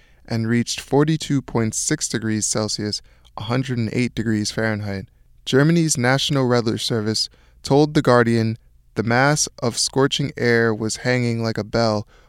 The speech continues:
over an area stretching from the central Mediterranean to Scandinavia,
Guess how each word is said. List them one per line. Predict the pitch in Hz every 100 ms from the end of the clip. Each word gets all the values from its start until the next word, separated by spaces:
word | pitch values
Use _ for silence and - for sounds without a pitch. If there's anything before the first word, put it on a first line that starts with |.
| -
over | - 123 139
an | 139
area | 127 131 135 127
stretching | - - 127 - 120
from | - 123
the | 117
central | - 135 139 151
Mediterranean | 131 123 127 - 117 127 139 139 139 -
to | 113
Scandinavia, | - 117 113 113 117 113 107 101